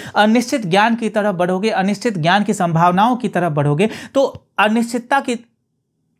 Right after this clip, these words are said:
गति में तुम्हारा प्रवेश होगा। और यही अनिश्चितता परमात्मा का साम्राज्य है, अनिश्चितता ही परमात्मा का साम्राज्य है। कभी कोई ज्ञान सटीक ज्ञान नहीं है, और ब्रह्म ज्ञान तो सटीक बिल्कुल भी नहीं है।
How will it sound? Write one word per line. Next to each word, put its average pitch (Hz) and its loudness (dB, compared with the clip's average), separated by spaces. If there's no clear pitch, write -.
गति 180 2
में 214 2
तुम्हारा 170 -2
प्रवेश 160 0
होगा। 165 2
और 202 6
यही 202 4
अनिश्चितता 196 -2
परमात्मा 156 0
का 147 0
साम्राज्य 131 -2
है, 113 -8
अनिश्चितता 233 2
ही 269 0
परमात्मा 214 -2
का 220 -2
साम्राज्य 190 0
है। 139 0
कभी 226 4
कोई 240 2
ज्ञान 202 0
सटीक 214 0
ज्ञान 240 2
नहीं 214 0
है, 120 -2
और 226 4
ब्रह्म 190 2
ज्ञान 190 -2
तो 233 -2
सटीक 226 -4
बिल्कुल 247 2
भी 262 2
नहीं 117 -2
है। - -14